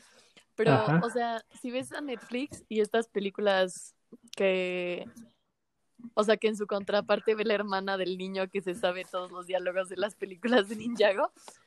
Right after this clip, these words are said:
Speaker 1: o sea, son películas que van dirigidas como para niñas de catorce años, y si las ves, o sea, son como, ay, no sé, como estos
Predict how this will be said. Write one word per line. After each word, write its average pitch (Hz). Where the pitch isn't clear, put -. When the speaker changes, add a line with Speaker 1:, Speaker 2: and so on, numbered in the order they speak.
Speaker 1:
o 247
sea, 254
son 294
películas 294
que 240
van 220
dirigidas 214
como 214
para 202
niñas 208
de 202
catorce 190
años, 202
y 226
si 220
las 220
ves, 247
o -
sea, 196
son 233
como, 190
ay, 254
no 262
sé, 233
como 247
estos 294